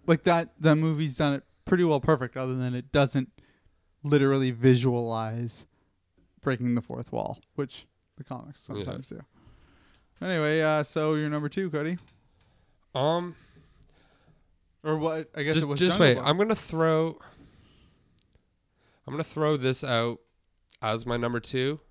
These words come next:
Speaker 2: and do a quick Google search after, 'cause I just remembered a movie that I'm not sure
Speaker 1: So
Speaker 2: when it
Speaker 1: we're,
Speaker 2: came
Speaker 1: we'll
Speaker 2: out.
Speaker 1: throw out the whole Jungle Book thing as number two.
Speaker 2: Well, well, I'll, I'll do it right now because I'm not sure about this movie, but I'll, I'll look it up while I talk about it. But, um, Seth's Dominion,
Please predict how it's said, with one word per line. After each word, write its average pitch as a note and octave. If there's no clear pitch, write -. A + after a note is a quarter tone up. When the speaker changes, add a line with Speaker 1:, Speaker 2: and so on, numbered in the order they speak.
Speaker 2:
and A2
do G#2
a G2
quick A2+
Google A2
search A2
after, G#2
'cause G#2+
I G2+
just A2+
remembered G#2
a G2+
movie G2+
that A2+
I'm F#2
not F#2+
sure -
Speaker 1:
So G2
Speaker 2:
when D3+
it C#3+
Speaker 1:
we're, D3+
Speaker 2:
came -
Speaker 1:
we'll D3+
Speaker 2:
out. A2+
Speaker 1:
throw F3+
out D#3+
the D#3
whole C#3
Jungle C#3+
Book C3+
thing C3+
as A#2
number B2
two. C3+
Speaker 2:
Well, B2
well, D3
I'll, D3+
I'll D3+
do E3
it D3
right A2
now G2+
because A#2+
I'm B2
not C3
sure C3
about A2
this F#2
movie, F#2+
but F#2+
I'll, G2+
I'll A2
look A2
it G#2+
up F#2+
while F2+
I E2+
talk F#2
about F2+
it. F2
But, F#2+
um, F2+
Seth's -
Dominion, F2+